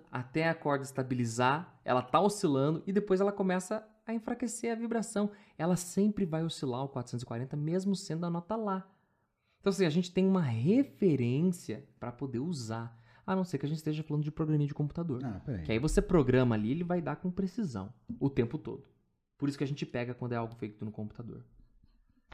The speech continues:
Speaker 2: A gente
Speaker 1: A-
Speaker 2: vive num país que são todo mundo especialistas.
Speaker 1: Todo mundo é espe- <laughs>
Speaker 2: Todo mundo é especialista.
Speaker 1: Mas na hora do vamos ver, não sabe a
Speaker 2: Certo.
Speaker 1: diferença do volume do ganho
Speaker 2: Não,
Speaker 1: na
Speaker 2: aí
Speaker 1: mesa.
Speaker 2: ele culpa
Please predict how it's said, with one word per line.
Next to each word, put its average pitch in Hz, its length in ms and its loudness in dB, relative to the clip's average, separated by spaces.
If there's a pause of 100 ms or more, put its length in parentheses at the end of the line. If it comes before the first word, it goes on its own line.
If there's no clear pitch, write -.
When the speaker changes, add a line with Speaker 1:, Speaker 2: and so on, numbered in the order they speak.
(400)
Speaker 2:
A - 40 10
gente 247 140 10
Speaker 1:
A- - 20 12
Speaker 2:
vive 277 220 12
num 202 80 12
país 147 260 10
que - 60 -12
são 180 120 0
todo 208 220 2
mundo 208 140 6
especialistas. 185 640 -2
Speaker 1:
Todo 311 160 4
mundo 269 180 6
é 240 40 2
espe- 202 180 4
<laughs> - 1080 -2
Speaker 2:
Todo 302 120 2
mundo 254 120 10
é - 20 10
especialista. 175 540 2 (320)
Speaker 1:
Mas 156 200 6
na 180 80 8
hora 202 120 8
do 190 80 6
vamos 165 280 6
ver, 165 360 8
não 151 180 4
sabe 143 200 6
a - 40 12
Speaker 2:
Certo. - 80 10
Speaker 1:
diferença 175 320 4
do 160 100 4
volume 156 320 6
do 202 100 2
ganho 160 200 10
Speaker 2:
Não, 139 120 12
Speaker 1:
na 139 180 12
Speaker 2:
aí 151 220 12
Speaker 1:
mesa. 226 180 10
Speaker 2:
ele 196 140 12
culpa 202 500 6